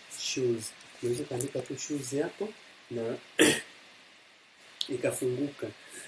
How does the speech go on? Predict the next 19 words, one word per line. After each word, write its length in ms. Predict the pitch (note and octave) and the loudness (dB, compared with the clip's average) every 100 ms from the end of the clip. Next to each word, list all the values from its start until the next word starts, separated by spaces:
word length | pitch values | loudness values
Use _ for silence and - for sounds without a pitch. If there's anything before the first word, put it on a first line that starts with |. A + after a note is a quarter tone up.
| - | -8
Ukaona 460 | - - A#2+ C3 C3+ | -6 -2 0 2 2
kwamba 320 | C#3 B2+ B2 - A#2+ | 0 0 0 -4 -2
Tanzua 360 | A#2 A2+ C#3 | -2 0 0
hii 220 | B2+ B2+ B2+ | 0 2 2
hapa 380 | B2+ - C3 - | 0 -2 -4 -4
inafunguka, 720 | A#2 A#2 - A2+ A#2 B2+ B2+ | -6 -6 -4 -2 -2 -2 -2
inakuletea 680 | A2+ A2 - A2 - C#3 D#3 F3+ - - - | -4 -6 -6 -6 -6 -4 -4 -4 -8 -20 -10
shoes. 760 | - - D3+ C3 A2 G#2 - - - - - - | -2 2 4 4 2 -2 -8 -8 -12 -20 -20 -2
Kwa 100 | B2+ | 2
hiyo 300 | C3+ C#3+ C#3 - - | 4 2 2 -4 -6
unaweza 220 | C3+ D3+ | -2 0
ukasema, 300 | - D3 E3 | 0 0 0
"Mimi 240 | E3 E3+ D#3 | -2 -2 -2
sitaki 380 | - D#3+ D#3 D#3+ | 0 -2 -4 -4
viatu 380 | C3+ C3+ B2+ | -2 0 0
vyote 240 | C#3+ D3 C#3 | 0 -2 -2
vije, 260 | C3+ C#3+ | -4 -2
nataka 340 | B2+ B2+ D3+ C#3+ | -2 -2 -4 -6
tu 280 | - D#3 | -6 -4